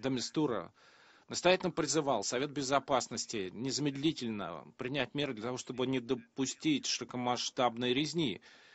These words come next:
Понимая, что если мы это не сделаем, то мы поставим пятно позора на Совет Безопасности, которое надолго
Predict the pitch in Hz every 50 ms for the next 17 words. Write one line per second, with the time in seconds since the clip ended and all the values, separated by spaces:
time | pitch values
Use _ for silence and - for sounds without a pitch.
0 | - - - - - _ _ - - - _ _ _ _ _ _ - 139 143 170
1 | 175 165 117 98 - - - 131 117 101 85 90 117 135 123 - - 131 127 127
2 | 120 107 - 123 117 117 143 143 135 - 147 160 196 208 190 160 131 120 104 95
3 | 87 82 82 90 104 - - - - _ _ _ - - - - _ _ _ _
4 | _ - 160 170 175 170 170 151 - 139 143 151 170 190 196 180 - - - -
5 | - _ _ - 143 139 - - - 165 170 170 156 156 147 135 123 113 101 -
6 | _ _ _ _ _ - 160 156 - 196 185 147 123 - 143 135 131 143 165 180
7 | 180 156 127 113 117 123 127 120 110 - - 135 131 135 127 120 - 131 127 117
8 | 127 123 127 - 147 135 123 - 127 113 - - 110 - 123 117 - 156 143 135
9 | 127 117 110 101 107 120 131 135 131 131 151 170 175 156 139 117 117 107 95 92